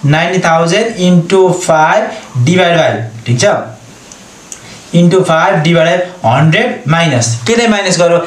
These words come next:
माथि कति छ? फाइभ। माथि टेन भएको, टेन ले माइनस गरे। माथि फिफ्टिन भएको, फिफ्टिन ले माइनस। कति छ माथि? फाइभ छ, फाइभ ले माइनस गर्नु पऱ्यो। भनेको नाइन्टी थाउजन्ड into five divided hundred minus five कति? नाइन्टी फाइभ थाउजन्ड भयो, नै, सरी, नाइन्टी फाइभ भयो।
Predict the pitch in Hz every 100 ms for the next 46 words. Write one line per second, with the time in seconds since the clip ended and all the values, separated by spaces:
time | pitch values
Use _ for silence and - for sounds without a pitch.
0 | - 160 180 208 214 233 226 190 - 160
1 | 135 113 135 185 202 202 202 175 156 156
2 | 196 190 175 160 139 135 117 - - 156
3 | 190 190 156 175 185 175 170 165 196 190
4 | 156 120 - - 196 202 190 175 160 202
5 | 165 127 117 120 135 135 131 123 117 113
6 | 107 104 - - - 123 143 156 160 170
7 | 170 165 156 156 180 208 214 - - 160
8 | 151 165 147 156 156 175 202 160 156 151
9 | - - 123 156 156 143 135 120 135 156
10 | 143 123 120 113 113 107 101 110 104 101
11 | 117 127 135 120 131 127 117 107 107 107